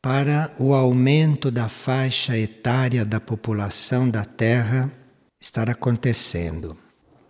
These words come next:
Porque parece, dizem, que as pessoas estão desencarnando mais velhas do que antes. Bem, a encarnação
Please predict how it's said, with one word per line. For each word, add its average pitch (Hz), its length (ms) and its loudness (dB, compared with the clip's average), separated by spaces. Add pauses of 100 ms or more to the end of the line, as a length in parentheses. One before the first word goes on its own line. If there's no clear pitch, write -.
(240)
Porque - 240 -10
parece, 107 560 -4
dizem, 120 640 0 (340)
que 113 100 -6
as 104 80 -2
pessoas 113 460 -2
estão 117 320 -2
desencarnando 110 840 -2
mais 110 400 -2
velhas 95 640 -6
do 104 160 -10
que - 200 -8
antes. - 600 -10 (1900)
Bem, 113 320 2
a 139 40 6
encarnação 160 960 6